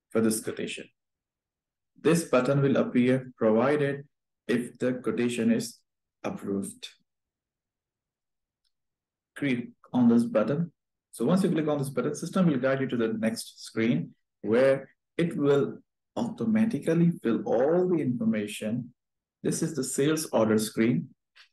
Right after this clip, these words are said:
Okay, system has automatically filled the quotation and the customer, the items, unit price, discount, whatever has been entered.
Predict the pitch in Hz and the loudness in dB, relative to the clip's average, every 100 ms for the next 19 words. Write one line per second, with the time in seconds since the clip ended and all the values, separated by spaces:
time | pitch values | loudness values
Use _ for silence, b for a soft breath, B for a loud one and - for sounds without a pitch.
0 | b _ _ _ - 113 - 202 233 226 | b _ _ _ -4 -2 2 2 2 0
1 | 123 120 117 117 - 120 104 107 110 120 | 4 6 6 4 0 -6 -2 -2 -2 0
2 | 139 156 - 123 117 107 - 98 117 120 | 0 -2 0 0 2 0 -4 -2 0 2
3 | 120 120 - _ - 110 104 107 110 - | 2 0 -8 _ -4 -4 -4 -6 -6 -4
4 | 127 117 113 - 101 101 113 123 127 123 | 0 2 2 0 -4 -2 -2 -2 0 -2
5 | 117 - _ _ _ _ _ 113 117 117 | -4 -10 _ _ _ _ _ 2 4 4
6 | - 113 117 117 123 - 107 - 117 117 | 0 0 2 2 0 -2 -8 -4 -2 2
7 | 113 107 110 113 113 107 104 120 120 107 | 2 0 -2 -2 -2 -4 0 2 2 0
8 | 110 117 143 143 | 0 0 0 -4